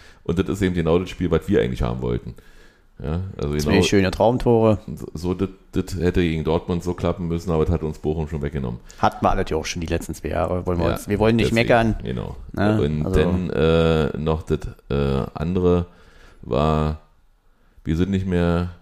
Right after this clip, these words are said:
Speaker 1: die einzige Berliner Mannschaft, die in Fürth nicht gewinnen kann.
Speaker 2: Ja. In Fürth nichts zu holen für die
Speaker 1: Also alles,
Speaker 2: Berliner
Speaker 1: was in
Speaker 2: Mannschaften.
Speaker 1: Rot spielt, da hat, hat schlechte Karten, glaub ich.
Speaker 2: Ich überleg grad, ob Bayern jetzt in Fürth
Speaker 1: Nee,
Speaker 2: spielt
Speaker 1: die
Speaker 2: oder
Speaker 1: spielen zu Hause.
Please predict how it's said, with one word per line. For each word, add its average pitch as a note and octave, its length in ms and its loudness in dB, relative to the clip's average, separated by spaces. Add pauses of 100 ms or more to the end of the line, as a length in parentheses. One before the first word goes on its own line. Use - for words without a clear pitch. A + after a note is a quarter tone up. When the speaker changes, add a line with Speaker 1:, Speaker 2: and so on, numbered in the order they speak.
(120)
Speaker 1:
die - 80 -2
einzige F2 300 0
Berliner D#2 260 0
Mannschaft, C#2+ 420 -4
die C#2 40 -8
in C2 100 -8
Fürth D2 240 -6
nicht C#2 120 -8
gewinnen C2+ 260 -6
kann. A#1+ 200 -8 (380)
Speaker 2:
Ja. G2 240 0 (960)
In G2 280 -2
Fürth - 340 -2
nichts - 240 -6
zu C3+ 100 0
holen F#2+ 360 0
für - 80 -20
die - 60 -4
Speaker 1:
Also F#2 140 0
alles, F#2 80 4
Speaker 2:
Berliner F#2+ 160 4
Speaker 1:
was - 0 -
in F#2+ 60 4
Speaker 2:
Mannschaften. F#2 300 4
Speaker 1:
Rot F#2+ 160 0
spielt, A#2 340 -2
da G2+ 480 2
hat, - 240 -4
hat F2+ 180 -2
schlechte F#2 320 -4
Karten, F#2+ 400 -2
glaub C2 140 -6
ich. C2 240 -10 (1000)
Speaker 2:
Ich - 120 -12
überleg G#2+ 260 -2
grad, G#2 160 -2
ob - 140 -12
Bayern G#2 260 -2
jetzt G#2 240 -6
in B2 160 -6
Fürth - 220 -6
Speaker 1:
Nee, - 60 -10
Speaker 2:
spielt D#2+ 260 -2
Speaker 1:
die - 20 0
Speaker 2:
oder - 120 2
Speaker 1:
spielen D#2 80 0
zu C#2+ 140 -2
Hause. C#2+ 300 -4